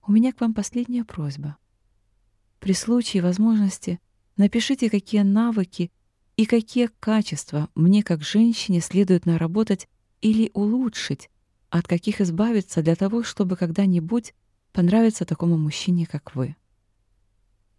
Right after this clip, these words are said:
Прекрасно понимаю, что подобного вам человека мне уже не встретить. Но если повстречается хоть кто-то, хоть отдалённо напоминающий вас,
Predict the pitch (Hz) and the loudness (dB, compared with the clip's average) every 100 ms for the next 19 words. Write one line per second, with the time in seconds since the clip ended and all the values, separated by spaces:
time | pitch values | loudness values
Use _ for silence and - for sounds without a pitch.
0 | _ 220 220 285 285 190 165 156 151 147 | _ -2 0 -2 -2 -4 -2 0 0 0
1 | 135 135 - _ _ - - 170 170 214 | -2 -6 -12 _ _ -8 -4 0 2 4
2 | 220 190 175 170 175 202 185 - 151 151 | 4 2 2 0 2 0 0 -4 -2 -2
3 | 202 220 190 - _ _ _ - 190 240 | -2 -4 -8 -10 _ _ _ 2 4 4
4 | 220 202 190 - 147 143 139 - - - | 2 2 0 -2 -4 -4 -4 -12 -18 -20
5 | _ _ _ _ _ _ _ _ _ 175 | _ _ _ _ _ _ _ _ _ 4
6 | 208 240 - 190 180 185 190 226 220 - | 4 2 -4 -8 -6 -4 -2 0 0 -2
7 | 185 185 - - - _ - 226 220 151 | -6 -6 -8 -18 -20 _ -2 -2 -2 -8
8 | 156 _ _ _ _ _ _ - 240 240 | -8 _ _ _ _ _ _ 0 2 2
9 | 220 233 254 233 175 170 170 180 190 190 | 2 4 6 6 6 2 4 4 6 4
10 | 170 - 156 180 233 247 - | 2 -2 -2 0 -2 -6 -14